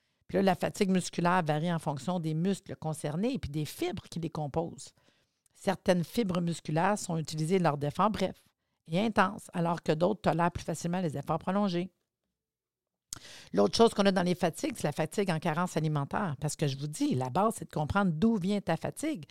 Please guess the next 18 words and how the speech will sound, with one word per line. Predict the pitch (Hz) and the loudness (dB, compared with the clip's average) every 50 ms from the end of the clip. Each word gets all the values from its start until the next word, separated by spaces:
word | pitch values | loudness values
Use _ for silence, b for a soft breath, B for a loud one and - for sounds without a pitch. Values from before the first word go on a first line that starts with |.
| B B B B B B | B B B B B B
Mais | - 143 147 | -8 -6 -6
je | - - | -6 -4
m'en | 156 143 139 127 | -4 -6 -6 -6
viens | 127 160 190 202 180 139 | -8 -6 -6 -4 -4 -6
avec, | 123 120 123 139 - - | -6 -6 -8 -10 -10 -6
euh, | - 117 117 113 113 - _ _ _ _ _ _ _ _ | -6 -4 -4 -4 -6 -8 _ _ _ _ _ _ _ _
l'aromathérapie | 120 131 135 131 127 139 139 135 - 135 120 - - - - - 220 | -8 -4 -2 0 2 2 2 2 0 -2 -4 -4 -6 -4 -4 -2 -2
dans | 175 113 120 | -2 -2 -4
quelques | - - 147 - - 151 131 123 | -4 -4 -6 -4 -2 -4 -4 -4
instants. | 123 117 123 - - - 285 285 - b b b b b b b | -4 -6 -8 -8 -8 -10 -10 -10 -12 b b b b b b b
Quand | - 202 190 175 | 2 2 4 4
vous | 156 165 147 175 | 4 4 4 4
aurez | 170 156 175 | 4 4 2
trouvé | - - - 180 156 202 214 | 0 -2 -2 0 2 2 4
d'où | 185 156 175 170 | 4 4 2 2
vient | 160 170 175 170 | 2 2 2 0
votre | 160 156 147 - | 0 -2 -4 -4
fatigue, | - 147 139 - 214 302 339 285 165 139 135 - | -6 -6 -4 -2 -2 -2 -2 -4 -6 -8 -10 -12